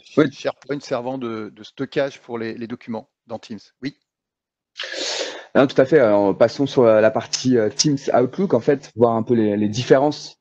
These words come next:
Speaker 1: euh, et les intégrations en, entre les deux. Ça, c'est quelque chose qui est intéressant de voir le, bah, le futur de Teams,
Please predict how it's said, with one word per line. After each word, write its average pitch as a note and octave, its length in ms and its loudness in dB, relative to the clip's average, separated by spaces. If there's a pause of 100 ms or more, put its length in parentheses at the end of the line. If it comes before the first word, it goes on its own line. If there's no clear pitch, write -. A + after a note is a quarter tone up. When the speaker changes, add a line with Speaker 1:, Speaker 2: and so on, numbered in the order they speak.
(140)
Speaker 1:
euh, G#2 440 0
et G#2+ 80 0
les G#2+ 160 0
intégrations A#2 540 0
en, G#2 260 0
entre G#2 200 -4
les G#2 60 0
deux. B2+ 180 0
Ça, G2+ 300 -4
c'est - 220 -10
quelque G#2 140 -4
chose A#2 180 -8
qui - 80 -4
est - 20 2
intéressant G2+ 420 -4
de A2 80 -2
voir G#2 200 0
le, F#2 200 -2
bah, F2 140 -2
le F2 60 -6
futur G2 320 -4
de F#2+ 80 -2
Teams, B2 320 -2